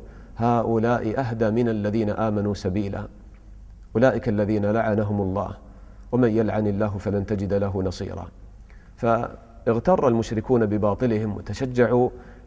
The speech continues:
للحرب والعدوان، وهم ينتظرون هذه الفرصة منذ أحد، يريدون أن يقضوا على الإسلام قضاء حاسما. وأيضًا خرج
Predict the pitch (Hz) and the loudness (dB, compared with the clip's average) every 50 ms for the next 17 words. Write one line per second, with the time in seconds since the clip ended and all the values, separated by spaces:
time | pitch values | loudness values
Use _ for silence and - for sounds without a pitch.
0 | - - - 113 110 - - 135 123 113 107 110 104 104 98 104 98 98 107 113 | -16 -4 0 0 0 2 2 2 2 4 4 2 2 2 0 -2 -2 0 0 0
1 | 104 101 101 85 98 143 139 135 135 131 123 - 135 135 135 151 170 175 165 151 | 0 -2 -4 -2 -2 0 2 2 2 2 2 0 0 2 2 2 4 2 2 0
2 | 147 151 165 - - - - - - - - - - - - - 139 139 139 120 | -2 -4 -6 -10 -14 -18 -20 -20 -20 -20 -20 -20 -20 -18 -8 2 4 4 4 4
3 | 120 117 104 - - 131 117 - - 110 98 101 - - - - 127 127 120 107 | 2 0 -2 0 0 0 -2 0 -2 -4 -6 -6 -8 -14 -10 -2 0 0 2 2
4 | 104 104 - 123 - - 107 87 - - - - - - - - - - - - | 2 2 0 0 0 -2 -6 -6 -6 -16 -20 -20 -20 -20 -20 -20 -20 -20 -20 -20
5 | - - - - - - 104 107 113 107 117 139 139 131 120 117 - - 120 113 | -20 -20 -20 -18 -8 -4 0 0 2 2 4 4 4 4 4 0 0 -2 -2 -2
6 | 113 104 101 - - - 143 156 - 135 110 117 107 101 117 110 110 98 95 - | -2 -4 -6 -8 0 2 2 2 2 0 0 0 0 0 0 0 0 -2 -2 -6
7 | - 110 113 113 107 101 87 - - - - - - - - - - - 104 104 | -4 -4 -2 -2 -4 -4 -8 -14 -16 -20 -20 -20 -20 -20 -20 -18 -8 -4 -2 2
8 | 113 117 110 - 104 98 - - 120 110 101 - 101 98 101 98 104 - - - | 2 2 2 2 -2 -4 -4 -4 -4 -4 -4 -4 -6 -4 -4 -6 -8 -10 -16 -20
9 | - - - - - - - - - - - - - - - 127 127 120 117 117 | -20 -20 -20 -20 -20 -20 -20 -20 -20 -20 -20 -20 -12 -2 2 2 2 2 2 -2
10 | - - - - - - - - - - - - - 139 165 165 156 160 165 147 | -4 -8 -12 -16 -18 -20 -20 -20 -20 -20 -18 -6 0 2 2 2 4 2 0 0
11 | 127 - 156 143 135 123 113 120 117 117 117 | 0 -2 0 0 0 0 2 0 0 0 -2